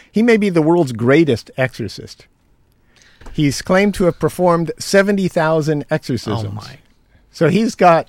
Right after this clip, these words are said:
Speaker 1: something going on there. You figure out that's, that's a lot of exorcisms.
Speaker 2: Yeah.
Speaker 1: Yeah.
Speaker 2: That's a lot.
Speaker 1: But what it's, what I like the idea is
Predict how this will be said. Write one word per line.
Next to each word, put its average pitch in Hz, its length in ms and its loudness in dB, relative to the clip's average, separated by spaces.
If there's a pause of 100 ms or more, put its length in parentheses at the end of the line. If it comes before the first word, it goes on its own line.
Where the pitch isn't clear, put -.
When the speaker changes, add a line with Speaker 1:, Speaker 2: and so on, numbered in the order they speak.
(160)
Speaker 1:
something 151 320 -2
going 120 260 0
on 120 240 -2
there. 98 160 -6 (220)
You 185 100 -2
figure 220 340 2
out 170 220 4
that's, 190 340 0
that's 175 220 2
a 147 60 0
lot 135 280 2
of 127 60 0
exorcisms. 107 800 -8 (580)
Speaker 2:
Yeah. 175 300 2 (140)
Speaker 1:
Yeah. 135 280 2
Speaker 2:
That's 156 240 0
a 170 60 -10
lot. 143 500 -6 (680)
Speaker 1:
But 180 140 4
what 185 200 4
it's, 190 300 -2 (140)
what 160 240 2
I 196 120 4
like 233 200 0
the 151 120 0
idea 139 280 2
is 127 160 -2